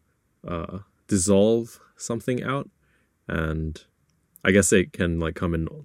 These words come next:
different forms, but depending on, like, what you want to dissolve out of it, um,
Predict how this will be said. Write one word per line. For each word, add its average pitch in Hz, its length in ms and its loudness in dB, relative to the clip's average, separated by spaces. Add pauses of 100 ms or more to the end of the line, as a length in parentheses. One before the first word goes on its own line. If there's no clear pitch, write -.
different 87 240 -2
forms, 92 360 -4
but 90 200 -4
depending 85 400 -4
on, 80 120 -2
like, 76 240 -6
what 85 220 -2
you 85 160 -2
want 82 160 -6
to - 80 -14
dissolve 82 480 -4
out 80 160 -2
of 95 140 -2
it, 98 180 -4 (800)
um, 78 600 -4